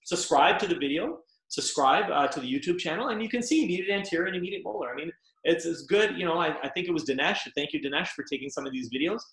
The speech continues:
Um, the All on Four video is done actually by some guys out in City T V and the Weather Network who helped me do these videos.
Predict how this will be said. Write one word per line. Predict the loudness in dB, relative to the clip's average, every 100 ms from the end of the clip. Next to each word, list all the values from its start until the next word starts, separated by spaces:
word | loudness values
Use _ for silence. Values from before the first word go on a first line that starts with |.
| _ _ -4
Um, | 0
the | 4
All | 6 6
on | 4 2
Four | 6 8 8
video | 6 4 2
is | 4 2 2
done | 0 0
actually | 0 -2 -2 -2
by | -2
some | -2 -2
guys | 2 2
out | 2 0
in | -4
City | -6 -6
T | -6 -8 -6
V | -6 -6
and | -4
the |
Weather | -2 0 0
Network | -2 -6 -8
who | -8 -8
helped | -8 -10
me | -10
do | -8
these | -6 -6
videos. | -4 -4 -4